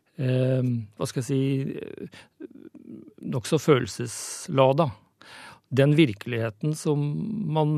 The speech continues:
møter når man gjør denne reisa, det er, eh, altså, de, det er konflik-, de,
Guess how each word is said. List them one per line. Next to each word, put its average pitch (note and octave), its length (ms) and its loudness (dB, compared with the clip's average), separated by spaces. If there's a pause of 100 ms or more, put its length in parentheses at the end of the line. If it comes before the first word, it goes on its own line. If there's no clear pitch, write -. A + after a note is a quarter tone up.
(120)
møter C#3 480 2
når D#3+ 140 0
man D#3 120 0
gjør C#3+ 220 2
denne C3 160 0
reisa, D3 400 0
det C3+ 220 0
er, C3 400 0 (920)
eh, C3+ 800 -2 (480)
altså, D3+ 180 -2
de, C3 220 2 (240)
det C#3 100 6
er C3 400 2
konflik-, D#3+ 460 0
de, D3+ 160 6